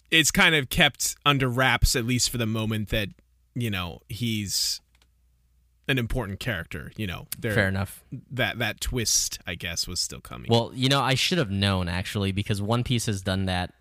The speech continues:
Speaker 2: every
Speaker 1: Yeah.
Speaker 2: single time that there's a new character that is important.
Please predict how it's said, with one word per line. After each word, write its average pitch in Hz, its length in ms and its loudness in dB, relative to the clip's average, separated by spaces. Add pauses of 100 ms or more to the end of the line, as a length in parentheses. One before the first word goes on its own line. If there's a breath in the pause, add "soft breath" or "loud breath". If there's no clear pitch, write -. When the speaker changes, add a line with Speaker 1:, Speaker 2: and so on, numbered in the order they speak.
(220)
Speaker 2:
every 135 340 4
Speaker 1:
Yeah. 107 40 -2
Speaker 2:
single 98 260 -2
time 92 240 -2
that 90 100 -4
there's 98 180 -2
a 98 60 0
new 98 320 2 (120)
character 98 400 -2
that 87 140 -4 (120)
is 95 460 -4
important. 90 580 -4